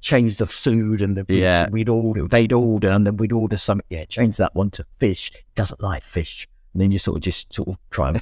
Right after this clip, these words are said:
Speaker 1: and <laughs> muck him up that way, that way around. But yeah, it
Speaker 2: Yeah.
Speaker 1: was, it was, there were all different things that, that sort of went on. But yeah, good fun they were.
Speaker 2: I don't know what, what it's like now, obviously, with the current crop of drivers, but that, it does seem like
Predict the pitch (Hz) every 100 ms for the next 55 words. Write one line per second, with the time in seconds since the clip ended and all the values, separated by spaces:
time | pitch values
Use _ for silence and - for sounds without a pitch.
0 | - 165 - 139 - - 123 113 117 101
1 | 101 110 - 92 90 85 107 - 87 82
2 | 85 82 80 98 92 - - 95 87 -
3 | - 95 180 87 - 202 180 196 185 190
4 | 165 143 123 117 - 110 104 101 98 -
5 | _ _ _ _ - - - 101 92 98
6 | 92 90 95 _ _ _ _ _ 87 98
7 | 90 80 - 127 - 85 80 78 67 -
8 | 113 117 131 120 117 120 - _ - 110
9 | 110 95 120 101 92 110 101 95 92 107
10 | 95 95 90 113 104 95 - - 95 -
11 | 92 87 85 87 - - 95 - 104 104
12 | 95 - 98 95 92